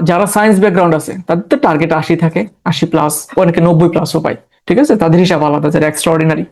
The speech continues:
তবে যারা উইক আছে আমি তাদের নিয়ে কথা বলি, হ্যাঁ, তাদের ব্যাপারে ভাবি আর কি। ওকে, তো এবার দেখেন, আচ্ছা এতটুকু অংশ যদি আপনারা বুঝে থাকেন তাহলে একটু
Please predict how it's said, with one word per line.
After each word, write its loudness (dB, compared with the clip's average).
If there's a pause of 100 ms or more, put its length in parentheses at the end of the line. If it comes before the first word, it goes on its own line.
(420)
তবে 2 (320)
যারা 2
উইক 2
আছে -4
আমি 0 (140)
তাদের 0 (100)
নিয়ে 2
কথা -2
বলি, 2 (420)
হ্যাঁ, 2 (260)
তাদের 2
ব্যাপারে 0 (160)
ভাবি 0
আর -8
কি। -16 (340)
ওকে, 0 (680)
তো 0 (120)
এবার 2 (100)
দেখেন, 0 (340)
আচ্ছা -2 (180)
এতটুকু 2
অংশ 0 (120)
যদি 2
আপনারা 0 (120)
বুঝে 4 (100)
থাকেন 0 (200)
তাহলে 2 (960)
একটু 0